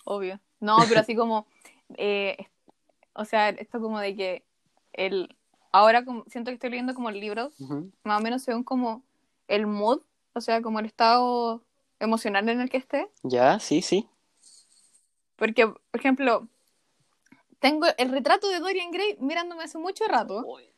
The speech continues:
Speaker 1: Siempre lo, llego hasta la misma parte, ¿eh? ¿Cachai? Pero siento que no estoy en el momento emocional
Speaker 2: Claro.
Speaker 1: correcto. Con la Bárbara lo queremos leer y analizarlo un poco más. Y en contraposición, ya, pu,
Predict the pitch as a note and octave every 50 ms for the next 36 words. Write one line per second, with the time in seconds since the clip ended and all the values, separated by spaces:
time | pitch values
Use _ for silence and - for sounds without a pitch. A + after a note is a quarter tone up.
0 | _ _ _ - D#4+ E4 E4+ E4+ F#4+ F4+ F4 D4+ - A#3+ C4 D#4+ F4+ F#4 F4 F#4
1 | F4 E4 E4 E4 E4 E4+ E4 - B3 G#3 G#3+ - - - E3+ F3 A3 E4+ E4+ -
2 | C4 B3+ - C#4 D4 E4+ G4+ G#4 _ _ - - _ - A#3 A3+ C4+ C#4 C4 D#4+
3 | C#4+ C#4 C4 C4+ - D4 D#4 D#4 D#4 D4+ C4+ C4+ C#4 C4+ - D4+ C#4+ C4+ - -
4 | B3 B3 B3+ _ - C#3+ B2 A2+ G#2+ A2 - - - - _ _ _ _ _ _
5 | _ - B3 A#3+ A#3 A#3 A#3+ B3 C#4+ D4 D#4 D4+ D4 D#4 D4+ D4+ D#4 D#4+ D#4 D4+
6 | D4 D4+ D4+ D#4+ D4 - B3+ C#4 C#4 C#4+ C#4+ D4 - D#4+ D4+ D#4 D#4 D4+ - D#4+
7 | D#4 E4 D4+ C#4 C4+ G4+ _ _ _ _ _ _ _ _ _ _ _ _ _ _
8 | _ _ _ _ _ _ _ - B3 B3 B3 B3 B3 A#3+ B3 - C4 C4 C4 C4
9 | A#3+ C#4 - B3+ A#3 - C#4 C#4+ C#4 B3 G3+ F#3 F3+ D3 -